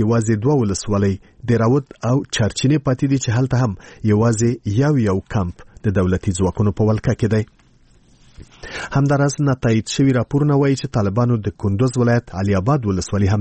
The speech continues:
نیولې. سیمه ییزو چارواکو په دې اړه د معلوماتو لپاره د آزادۍ راډیو تماسونو ته ځواب ونه وایه، خو د کندوز د ولایتي شورا یو غړي امرالدین ولی آزادۍ راډیو ته ویل چې د علي آباد ولسوالۍ د سقوط خبر سم دی.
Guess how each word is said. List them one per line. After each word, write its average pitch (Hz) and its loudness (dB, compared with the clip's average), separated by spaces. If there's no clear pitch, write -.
نیولې. 127 2
سیمه 147 2
ییزو 139 0
چارواکو 117 0
په 113 -4
دې 113 2
اړه 113 2
د 104 2
معلوماتو 101 2
لپاره 98 -2
د 90 0
آزادۍ 104 2
راډیو 113 0
تماسونو 98 0
ته 104 -2
ځواب 113 0
ونه 135 2
وایه، 131 2
خو 131 0
د 117 -2
کندوز 120 0
د 110 0
ولایتي 104 0
شورا 120 2
یو 101 2
غړي 123 2
امرالدین 104 0
ولی 117 2
آزادۍ 107 0
راډیو 95 -2
ته 151 2
ویل 156 2
چې 180 0
د 101 0
علي 95 2
آباد 123 0
ولسوالۍ 98 0
د 95 -2
سقوط - -2
خبر 95 0
سم 110 -2
دی. 113 2